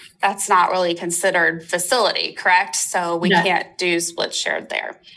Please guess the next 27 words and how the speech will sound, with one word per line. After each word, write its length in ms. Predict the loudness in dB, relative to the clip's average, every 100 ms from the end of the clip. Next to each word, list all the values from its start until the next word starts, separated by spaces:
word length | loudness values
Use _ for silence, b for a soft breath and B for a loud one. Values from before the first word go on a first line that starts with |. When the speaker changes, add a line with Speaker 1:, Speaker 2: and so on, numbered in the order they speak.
| 2
Speaker 2:
That's 360 | 6 6 4 4
my 180 | 4 6
understanding. 680 | 6 4 4 2 4 4
I've 140 | 2 0
seen 340 | 2 4 6
nothing, 680 | 6 4 0 0 0 0 2
uh, 220 | 2 0 2
in 160 | 2
any 320 | 4 6 6 4
of 160 | 2
the 80 | 2
literature 480 | 2 2 0 2 2
that 140 | 4
I've 180 | 2 2
read 260 | 2 2 2
that 160 | 0
has 260 | 0 0 2
indicated 640 | 2 2 0 0 0 0
that 180 | -2 -2
split 340 | -6 -2 -2 0
shared 380 | 0 0 0
can 180 | 0 0
be 100 | 2
used 460 | 2 4 4 2 -4
for 120 | -6
telehealth 500 | -2 -2 0 -2 -2
services. 640 | -4 -2 -2 -4 -4 -6